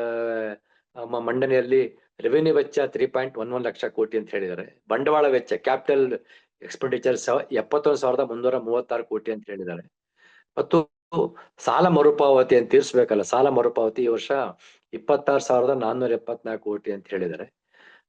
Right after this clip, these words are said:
ಮತ್ತು ಆದಾಯ ಮೂರು ಪಾಯಿಂಟ್ ಒಂದು ಲಕ್ಷ ಕೋಟಿ ಅಂತ ಹೇಳ್ತಾರೆ. ವಿತ್ತೀಯ ಕೊರತೆ, ಫಿಸ್ಕಲ್ ಡೆಫಿಸಿಟ್ ಏನಿದೆ, ತೊಂಬತ್ತು ಸಾವಿರದ ನಾನ್ನೂರ ಇಪ್ಪತ್ತೆಂಟು ಕೋಟಿ ಅಂತ ಹೇಳಿದ್ದಾರೆ. ಅಂದ್ರೆ ಆದಾಯ ಮತ್ತು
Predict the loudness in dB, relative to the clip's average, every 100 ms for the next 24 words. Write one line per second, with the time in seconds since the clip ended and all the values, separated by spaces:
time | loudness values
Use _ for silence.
0 | -2 0 2 4 4 6 6 4 6 6
1 | 6 2 2 2 4 2 2 0 2 2
2 | 0 -2 -8 -10 -10 -16 -16 -18 _ _
3 | _ _ -6 -2 2 4 6 4 4 -2
4 | -4 _ _ _ -4 0 2 2 4 4
5 | 2 4 2 4 0 -2 -10 _ _ _
6 | -6 -2 -2 0 0 0 0 0 -2 -2
7 | -4 -4 -6 -4 -4 -4 -8 -10 -10 -10
8 | -4 -4 -4 -4 -2 2 2 0 -2 -2
9 | -2 -2 -4